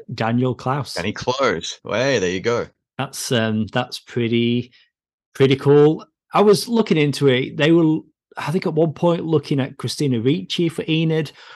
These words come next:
Speaker 1: but they went
Speaker 2: I can
Speaker 1: with
Speaker 2: see that.
Speaker 1: Thora Birch, who I first saw her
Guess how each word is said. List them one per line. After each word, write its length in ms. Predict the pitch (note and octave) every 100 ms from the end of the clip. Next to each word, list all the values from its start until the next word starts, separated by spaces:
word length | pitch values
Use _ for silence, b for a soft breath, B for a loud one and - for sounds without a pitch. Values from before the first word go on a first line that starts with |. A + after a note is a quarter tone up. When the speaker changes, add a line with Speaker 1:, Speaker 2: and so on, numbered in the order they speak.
| B
Speaker 1:
but 260 | - C3+ C#3
they 140 | C#3+
went 300 | D#3 D#3 D#3+ C#3
Speaker 2:
I 40 |
can 100 | B2+
Speaker 1:
with 100 | A#2+
Speaker 2:
see 120 | A#2
that. 200 | E2+ F2+ - _ _ _ -
Speaker 1:
Thora 280 | C#3+ B2+
Birch, 500 | G#2+ E3+ F#3+ E3+ -
who 400 | - C3 B2+ C#3+ -
I 220 | C3+ G3+
first 400 | F#3+ F3 D#3+ -
saw 220 | C#3+ C3+
her 400 | A2+ C3 C3 B2+